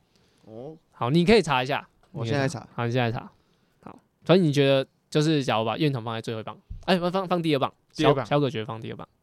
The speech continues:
Speaker 3: 对。
Speaker 2: 然后再来是崇义，然后再小潘。
Speaker 3: 对。
Speaker 2: 为什么这样，这样放？
Speaker 3: 但其实把子毅放在第三棒其实也不错。
Speaker 2: 对，嗯。
Speaker 3: 我自己觉得，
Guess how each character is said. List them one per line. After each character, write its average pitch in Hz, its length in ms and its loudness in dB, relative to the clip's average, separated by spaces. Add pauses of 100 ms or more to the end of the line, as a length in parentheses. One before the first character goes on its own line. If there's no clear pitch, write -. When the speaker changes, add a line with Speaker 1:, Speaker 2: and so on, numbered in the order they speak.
(120)
Speaker 3:
对。 104 180 -8 (420)
Speaker 2:
然 110 140 -4
后 113 680 -2
再 135 120 -2
来 117 60 -2
是 131 140 -8
崇 143 240 -4
义， 202 140 -6 (480)
然 120 100 -10
后 123 60 -6
再 127 80 -4
小 107 160 -8
潘。 151 240 -4 (320)
Speaker 3:
对。 104 180 -12 (280)
Speaker 2:
为 190 100 2
什 147 100 -2
么 113 100 -10
这 117 60 -10
样， 107 120 -12 (100)
这 - 80 -12
样 110 160 -12
放？ - 100 -20 (600)
Speaker 3:
但 294 140 -8
其 147 120 -8
实 151 100 -6 (140)
把 151 160 -2
子 131 200 -10
毅 156 80 -8
放 165 200 -6
在 160 80 -8
第 156 120 -14
三 123 220 -12
棒 123 140 -12
其 95 120 -20
实 107 100 -14
也 101 80 -10
不 - 80 -20
错。 - 220 -20 (800)
Speaker 2:
对， 110 220 -6 (120)
嗯。 123 500 -6
Speaker 3:
我 139 100 0
自 156 80 -2
己 165 80 0
觉 110 160 -8
得， 98 160 -12